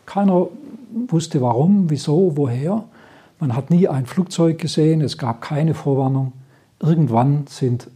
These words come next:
Bomben explodiert und haben in der Summe ungefähr fünfunddreißig Menschen in den Tod gerissen in diesen vier, fünf Wochen. Das war was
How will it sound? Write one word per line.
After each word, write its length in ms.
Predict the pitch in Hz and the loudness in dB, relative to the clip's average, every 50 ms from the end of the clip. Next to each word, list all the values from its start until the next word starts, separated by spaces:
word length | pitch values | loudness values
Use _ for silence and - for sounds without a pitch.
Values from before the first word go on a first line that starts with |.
| _ _ - - - | _ _ -20 -2 2
Bomben 260 | - 123 120 120 120 | 2 4 4 2 0
explodiert 600 | 147 - 127 - - - 123 104 139 156 165 165 | -2 -2 -6 -6 -6 -6 -2 2 2 2 2 2
und 160 | 170 135 127 | 0 0 0
haben 240 | 123 135 135 139 160 | 0 -2 -2 -2 -2
in 140 | - - 135 | -2 -2 0
der 100 | 123 113 | 0 0
Summe 440 | 110 - 147 147 160 175 185 196 185 - - - _ _ - - - - - - - _ _ _ _ _ _ | 0 2 2 4 4 4 4 2 0 -2 -8 -20 _ _ -20 -20 -20 -20 -20 -20 -20 _ _ _ _ _ _
ungefähr 480 | - 139 139 135 - - 131 127 123 | -2 -2 0 0 2 2 2 2 2
fünfunddreißig 680 | 120 - 143 139 127 143 127 120 120 120 117 - 127 104 | 2 0 0 0 0 0 0 0 0 0 0 -2 -2 0
Menschen 320 | 117 123 131 139 135 151 127 | 2 2 2 2 2 0 0
in 80 | 113 | 2
den 120 | 104 113 110 | 2 0 -2
Tod 280 | - 117 117 127 123 | -2 -2 -4 -4 -4
gerissen 360 | - - 123 110 104 - - 110 | -4 -2 -2 -2 -2 -2 -4 -4
in 120 | 98 98 | -4 -2
diesen 400 | - 113 107 98 - 110 95 - - - _ _ _ _ | -2 -2 -2 -2 -2 -4 -4 -6 -10 -16 _ _ _ _
vier, 220 | - - 123 110 | -4 -2 -2 -2
fünf 320 | - - 110 101 - - | 0 -2 -4 -4 -4 -2
Wochen. 240 | 120 120 - - 110 - - - _ _ _ _ _ _ _ - | -2 -2 -2 -4 -8 -10 -14 -18 _ _ _ _ _ _ _ -8
Das 180 | - 139 - - | -6 -4 0 2
war 160 | 151 147 147 | 2 4 4
was 320 | 160 131 - - - - | 2 0 -2 -4 -10 -14